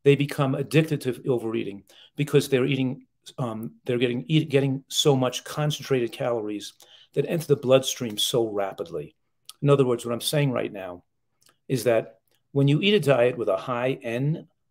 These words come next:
over C ratio, with a lot of nutrients and a lot of fiber, it naturally suppresses the appetite and makes you desire the right amount of calories. When you eat a diet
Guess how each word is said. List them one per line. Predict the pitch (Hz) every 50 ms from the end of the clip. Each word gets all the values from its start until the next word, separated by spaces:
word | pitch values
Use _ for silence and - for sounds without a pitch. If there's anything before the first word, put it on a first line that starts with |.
| _ -
over | 135 135 135 143
C | - - - 143 143 143
ratio, | 127 123 113 92 87 - - 85 78 80 - 120 - _ _ _ _ _
with | - 107
a | 110
lot | 117 123 139
of | 151 147
nutrients | 131 127 - - - 90 87 85 76 78 - - - - _
and | 95 104
a | 104
lot | 107 110
of | 139 -
fiber, | - - 82 85 90 78 - - 151 - _ _ _ _ _ _ _ _ _ _ _ _ _ _ _ _ _ _ -
it | 135 139
naturally | 131 135 147 165 165 - - 160 156 156 151
suppresses | - - - - - 135 131 - 127 117
the | 123 117
appetite | 113 110 - 101 - - 92 85 110 160 - _ _ _ _ _ _ _ _ _ _ _ _ _ _ _ _ 139
and | 139 131 135
makes | 147 165 156 - - -
you | 160 156 156 151
desire | 127 143 143 - 113 135 110 98 104 113 127
the | 131 135 120
right | 117 110 110 113
amount | 110 113 113 113 -
of | 143
calories. | - 175 196 185 123 - 73 73 - - - - _ _ _ _ _ _ _ _ _ _ _ _ _ _ _
When | 135 135 135
you | 135 143 160
eat | 196 196
a | 202
diet | 156 135 127 113 110 113 113 113 - -